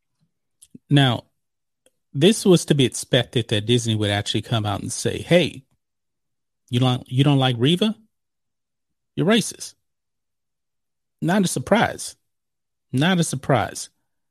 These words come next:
Now, they have directly come out now and said this because Moses Ingram, who plays, uh, the third sister, and I find it interesting, guys, that she's the only Inquisitor with an actual real name.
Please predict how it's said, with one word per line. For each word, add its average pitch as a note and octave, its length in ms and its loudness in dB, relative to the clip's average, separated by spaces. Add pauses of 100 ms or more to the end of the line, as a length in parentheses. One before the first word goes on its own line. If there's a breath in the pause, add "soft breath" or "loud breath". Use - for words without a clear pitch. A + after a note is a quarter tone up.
(220)
Now, A#2+ 320 -2
they C3+ 220 0
have C3+ 340 -4
directly A#2 720 0
come A#2 300 0
out G#2+ 240 -2
now F#2+ 420 -8 (880)
and C#3 180 2
said E3+ 440 2
this - 400 -6 (760)
because C3 560 -2 (1160)
Moses D3 420 2
Ingram, C3 340 6
who B2 140 2
plays, B2+ 380 2
uh, A#2+ 160 0
the A2+ 140 -2
third C3 260 0
sister, - 380 0
and A2+ 100 0
I D3 60 0
find D3 260 2
it F#2 40 -2
interesting, A2+ 440 -2
guys, A2 380 -4
that G#2+ 180 -4
she's C#3 240 -4
the A#2 80 2
only A#2+ 420 -2
Inquisitor B2 560 -2
with A2 200 -2
an G2+ 80 -4
actual A2 440 -2
real A2+ 220 -2
name. A#2 360 -2